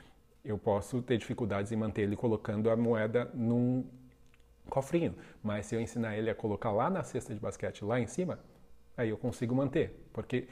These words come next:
difere, ele vai pro outro lado, então é muito mais fácil da gente conseguir manter esse comportamento, porque ele se distancia do comportamento natural, instintivo do cão, tá? Então, ah, é,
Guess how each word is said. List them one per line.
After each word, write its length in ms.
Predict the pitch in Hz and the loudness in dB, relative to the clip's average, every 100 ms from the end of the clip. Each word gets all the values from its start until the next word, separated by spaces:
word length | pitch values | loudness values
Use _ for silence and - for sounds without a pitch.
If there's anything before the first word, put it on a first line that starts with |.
| - | -10
difere, 840 | - 127 - - - 131 117 92 85 | -4 -4 -4 -2 6 6 6 2 -4
ele 140 | 101 101 | -6 -2
vai 220 | 104 104 | -2 -2
pro 400 | - - 104 107 | -4 -4 -4 2
outro 600 | 120 160 180 180 165 165 | 4 6 6 4 0 2
lado, 360 | 120 95 95 - - | 2 2 -2 -8 -14
então 120 | - 110 | -6 -2
é 20 | |
muito 260 | 104 117 | 0 0
mais 200 | 113 104 | -2 -4
fácil 280 | - 92 - | -4 -6 -6
da 40 | 98 | -6
gente 200 | 92 85 | -6 -8
conseguir 420 | - - 95 98 | -10 -10 -8 -4
manter 420 | 101 104 95 - | -2 -2 -4 -2
esse 160 | 156 - | -2 -4
comportamento, 540 | 101 101 - 90 95 | -8 -8 -8 -8 -8
porque 180 | - - | -10 -8
ele 100 | 101 | -8
se 140 | - | -6
distancia 760 | 104 - 131 123 - - 98 101 - - - - - | -8 -6 -4 -4 -4 -6 -4 -6 -12 -20 -20 -16 -8
do 340 | 113 151 156 - - | 4 6 6 2 -6
comportamento 600 | 110 117 117 95 95 107 | -4 -2 0 -2 -2 -4
natural, 500 | 98 104 90 87 - - | -4 -2 -4 -4 -8 -8
instintivo 800 | 110 90 - 101 - 98 87 90 - - | -8 -6 -6 -6 -4 -4 -4 -8 -14 -20
do 180 | - 117 | -14 -12
cão, 200 | - - - - _ - - - - | -10 -14 -16 -20 _ -20 -20 -20 -4
tá? 260 | 117 139 - - - | -2 -2 -4 -20 -4
Então, 360 | 113 117 113 110 | 2 2 2 -4
ah, 480 | 107 95 92 90 90 - - - - - - - - | -4 -2 -2 -2 -4 -12 -20 -20 -20 -20 -20 -20 -14
é, 120 | - | -8